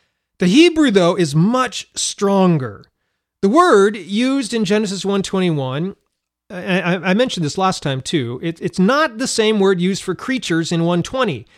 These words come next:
It's very confusing that our English translators have taken two different Hebrew words. The Hebrew word in one twenty is sheretz. It means swarmers. That's what we looked at last time.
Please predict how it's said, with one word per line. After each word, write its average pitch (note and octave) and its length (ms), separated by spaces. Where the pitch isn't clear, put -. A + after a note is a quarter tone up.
It's - 100
very D4+ 180
confusing G#3 800
that E3+ 180
our F#3+ 80
English G#3+ 300
translators E3 720
have F3+ 100
taken G#3+ 320
two E4+ 280
different G#3+ 340
Hebrew F3+ 340
words. D3 360
The E3+ 60
Hebrew G#3+ 200
word F#3 180
in E3 100
one D#3+ 140
twenty D#3+ 320
is C#3 100
sheretz. - 760
It F3 100
means F3+ 260
swarmers. F3 720
That's D3+ 180
what D#3+ 80
we D3+ 120
looked F#3 200
at D3+ 140
last C3+ 280
time. C3 280